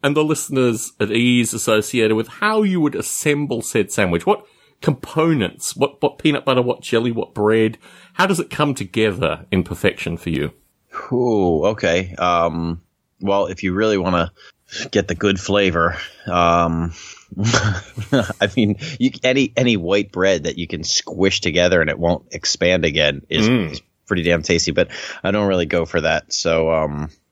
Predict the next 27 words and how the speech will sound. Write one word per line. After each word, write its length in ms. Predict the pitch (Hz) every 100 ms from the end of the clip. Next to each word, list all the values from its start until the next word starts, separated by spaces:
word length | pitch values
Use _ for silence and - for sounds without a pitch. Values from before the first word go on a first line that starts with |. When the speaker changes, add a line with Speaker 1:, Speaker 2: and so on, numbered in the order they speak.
| _ _ - _ _
Speaker 2:
uh, 40 | 82
I'll 600 | 80 78 78 80 92 120
get 120 | 107
some, 140 | 87
like, 160 | 80 76
Pepperidge 380 | 90 - 90 -
Farm, 360 | 82 80 80
like, 300 | 76 76 -
multi-grain 680 | 92 73 76 76 82 76 73
crap, 520 | - - 78 73 78 - -
Speaker 1:
Mm-hmm. 280 | 120 160 -
Speaker 2:
'cause 120 | 85
I 60 |
gotta 180 | 82 87
be 140 | 87 85
responsible. 800 | 82 - 78 76 82 76 85 - -
Speaker 1:
Alas. 560 | - 95 - 139 131 143 143 - _ -
Speaker 2:
<laughs> 100 | 147 - 139 - 151 -
But 120 | 123
it 60 | 117
tastes 220 | 101 92
good. 160 | - 95
And 120 | 92
then, 260 | 92 92 92
uh, 400 | 90 87 90 87 - - - -
I 160 | 110
like 500 | 131 131 113 - -